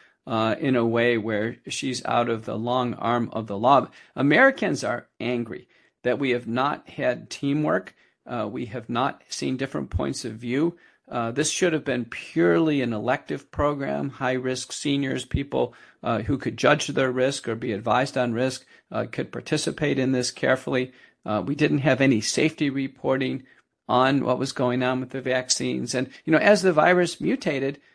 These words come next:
eh, the, the, the federal agencies were very quick to remove monoclonal antibodies. They said, "Oh, they won't work,"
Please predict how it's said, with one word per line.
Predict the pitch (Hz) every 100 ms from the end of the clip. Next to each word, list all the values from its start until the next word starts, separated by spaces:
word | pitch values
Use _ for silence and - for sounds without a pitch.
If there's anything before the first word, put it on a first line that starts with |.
| _ _ -
eh, | - - -
the, | 160 -
the, | 160 147 156 -
the | - 143
federal | 202 240 202
agencies | 196 240 269 - 156
were | 143 147
very | 147 160 160 120
quick | - 220 202
to | -
remove | 160 151 180 185
monoclonal | 156 196 185 - 160 147
antibodies. | 156 202 160 143 139 143
They | 151
said, | 165 147
"Oh, | 170
they | 170 170
won't | 170 160
work," | - 208 180